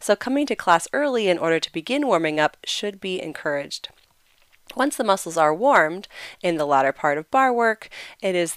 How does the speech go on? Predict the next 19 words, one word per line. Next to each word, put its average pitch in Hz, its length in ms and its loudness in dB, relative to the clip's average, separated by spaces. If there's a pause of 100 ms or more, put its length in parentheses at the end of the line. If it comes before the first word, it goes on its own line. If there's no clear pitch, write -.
then 320 260 4
safe 165 340 0
to - 140 -8
do 147 160 -6
full 175 320 0
stretches." - 800 -8 (640)
I 403 280 8
agree 240 280 0
that, 180 340 10
although 247 280 4
ballet 220 340 8
work 190 260 6
can 247 260 -2
be 208 160 -4
part 392 380 2
of 185 80 2
a 170 60 2
thorough 156 340 4
warm-up, 147 480 -2